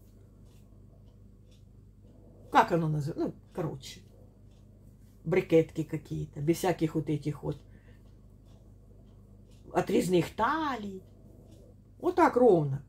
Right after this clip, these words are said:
И с карманами. Всё. До конца ровно. А до конца ещё больше, чтоб расклешённое было. Только не расклешённое, а круглое, чтоб трапетузы выглядывали, подует ветром.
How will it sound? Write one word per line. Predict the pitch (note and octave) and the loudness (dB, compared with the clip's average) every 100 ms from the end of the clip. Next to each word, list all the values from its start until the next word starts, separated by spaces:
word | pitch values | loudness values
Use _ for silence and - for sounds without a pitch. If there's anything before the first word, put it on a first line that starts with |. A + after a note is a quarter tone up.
| - | -4
И | F#3 | -4
с | A3+ | -2
карманами. | G#3+ F3+ D3+ C#3+ C#3 C#3+ - - | 0 0 -2 -4 -6 -8 -12 -18
Всё. | - G3+ D#3+ - - - - - - - | 0 2 2 0 -20 -20 -20 -20 -20 -8
До | D#3 G3 | 0 0
конца | G#3 G#3 E3+ | 2 0 2
ровно. | D3 C3+ C#3 C#3+ - - - | 2 0 -4 -6 -14 -18 -4
А | F3 | 2
до | F#3+ | 4
конца | G#3+ G#3 | 4 4
ещё | G#3+ - F3+ | 4 4 4
больше, | E3 D3 | 2 2
чтоб | D#3 D#3+ | -4 -2
расклешённое | D#3+ - E3 - C#3 C#3 C#3+ | -4 -2 -4 -2 -4 -2 -4
было. | C#3 C3+ C3 - - - - - - - - - - - - - | -6 -8 -10 -16 -20 -20 -20 -20 -20 -20 -20 -20 -20 -20 -20 -14
Только | - F#3 G3 | 0 2 4
не | F#3+ | 4
расклешённое, | F#3+ G3 F3+ F#4 F3+ | 4 2 4 6 6
а | |
круглое, | E3 F3 D3+ D#3 D3 | 4 4 4 4 2
чтоб | D3+ D#3+ - - - - - - - - - - | 0 -2 -4 -16 -20 -20 -20 -20 -20 -20 -20 4
трапетузы | B3 D#3 G#3 G#3 F3+ E3 | 6 6 4 -2 4 4
выглядывали, | D#3+ D#3+ D3+ D#3 D3+ D3+ | 6 4 4 2 0 0
подует | D#3+ D3+ D3+ C#3+ | 0 2 0 0
ветром. | C#3 C3 D#3 | -2 -2 -4